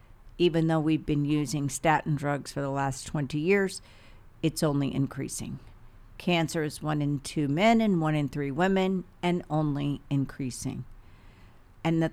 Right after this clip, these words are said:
third leading cause of death in this country is our medical system. So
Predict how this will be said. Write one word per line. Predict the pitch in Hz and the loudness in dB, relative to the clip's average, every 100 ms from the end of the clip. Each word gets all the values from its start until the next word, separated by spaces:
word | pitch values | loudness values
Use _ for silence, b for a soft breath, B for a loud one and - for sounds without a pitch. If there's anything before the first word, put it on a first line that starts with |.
| - | 2
third | 196 226 233 | 6 8 6
leading | 220 220 226 | 2 2 2
cause | - 185 165 190 | 2 0 0 -2
of | 160 | -2
death | 165 151 160 | 0 0 2
in | 147 | 0
this | 139 - | 0 -6
country | - 185 170 139 143 139 - - - | -2 -2 -2 -6 -8 -8 -14 -20 0
is | 175 170 170 - - | 2 4 2 -2 -2
our | 147 | 0
medical | 147 147 147 147 - 151 139 - | 2 2 0 -2 -2 -4 -4 -12
system. | - - 160 - - - 127 - - b b b b b - | -8 -4 -2 -4 -6 -8 -8 -14 -20 b b b b b -18
So | - 156 143 135 | -4 0 2 0